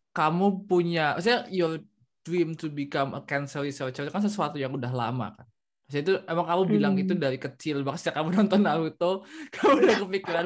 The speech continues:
Speaker 1: buat ke sana gitu kan. Terus
Speaker 2: Ah.
Speaker 1: kamu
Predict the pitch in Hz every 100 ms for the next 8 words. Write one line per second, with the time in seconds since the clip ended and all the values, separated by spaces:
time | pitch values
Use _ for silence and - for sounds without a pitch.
0 | 180 170 269 160 139 147 147 139 139 127
1 | 107 120 - _ _ - _ 180 180 -
2 | _ _ - 196 185 196